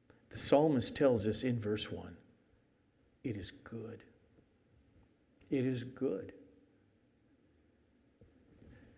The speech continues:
to give thanks to the Lord. It is good to sing praises to your name,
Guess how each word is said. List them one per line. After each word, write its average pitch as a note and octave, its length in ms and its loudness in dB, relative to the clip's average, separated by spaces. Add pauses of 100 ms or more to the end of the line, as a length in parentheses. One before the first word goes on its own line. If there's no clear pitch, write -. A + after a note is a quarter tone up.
(280)
to A#2+ 140 4
give G#2+ 280 -2
thanks - 1080 0 (840)
to - 140 -10
the - 100 -12
Lord. A2+ 400 -12
It D3+ 200 8
is C#3+ 320 4 (640)
good - 760 10 (1500)
to - 100 -2
sing B2+ 380 8
praises B2 1040 4 (100)
to D#3 340 4
your B2+ 420 2
name, F2+ 720 -6